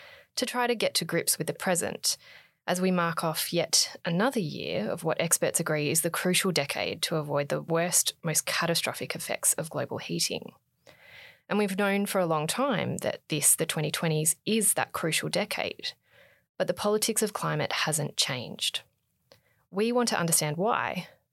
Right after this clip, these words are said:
what might happen next, and, importantly, put Australia's climate politics into global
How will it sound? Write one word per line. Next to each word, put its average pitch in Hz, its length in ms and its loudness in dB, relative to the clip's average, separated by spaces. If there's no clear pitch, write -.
what 180 200 0
might 208 180 0
happen 170 280 0
next, - 560 0
and, 190 580 0
importantly, 196 760 -2
put - 240 0
Australia's 180 560 2
climate 147 320 -4
politics 160 560 0
into 175 260 2
global 156 500 0